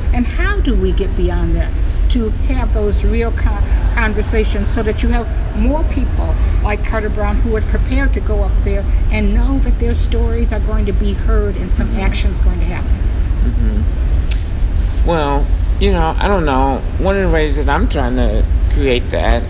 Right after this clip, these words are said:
Speaker 2: um, is that we have, um, a transgender equity council
Speaker 1: Mm-hmm.
Speaker 2: that we have that's made up of trans identified people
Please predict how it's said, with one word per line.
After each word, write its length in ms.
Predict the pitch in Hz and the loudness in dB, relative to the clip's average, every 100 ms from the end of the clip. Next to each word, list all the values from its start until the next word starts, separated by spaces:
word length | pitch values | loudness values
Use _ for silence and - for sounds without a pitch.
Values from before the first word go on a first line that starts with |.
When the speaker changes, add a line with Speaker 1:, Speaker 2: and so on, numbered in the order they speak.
| - | -2
Speaker 2:
um, 580 | 123 110 107 107 113 127 - - - - - - - - - - | 0 0 0 0 0 0 0 0 0 0 0 0 -2 0 0 2
is 540 | 135 117 117 117 110 - - - - - | 2 2 0 0 0 0 -2 -2 -2 0
that 360 | 135 123 113 - - - | 0 -2 -2 -2 -2 0
we 180 | 156 180 | 0 0
have, 260 | 160 135 | 0 -2
um, 340 | 135 120 110 - - - | -2 -2 -2 -2 -2 -2
a 60 | 135 | -2
transgender 1500 | - 147 139 139 135 - - - - - 143 139 139 135 127 120 | 0 0 0 0 0 0 0 0 2 0 0 0 0 0 0 0
equity 680 | 120 143 139 135 131 123 - - | -2 -2 0 0 -2 0 0 0
council 500 | 165 139 147 156 151 | 0 0 0 0 0
Speaker 1:
Mm-hmm. 920 | 151 - - - - - - - - | 0 0 2 0 0 -2 0 0 0
Speaker 2:
that 160 | 143 170 | -2 -2
we 160 | 143 147 | -2 -2
have 340 | 143 143 147 - - - - | 0 0 -2 -2 -2 -2 0
that's 280 | 127 - - | 0 0 0
made 260 | 127 127 | 0 0
up 160 | 135 135 - | 0 -2 -2
of 320 | 113 123 120 - | -2 0 0 0
trans 280 | 120 123 127 | -2 -2 0
identified 640 | 123 127 127 127 123 120 | -2 -2 0 -2 -2 -2
people 500 | 123 - 123 127 123 | 0 0 0 0 0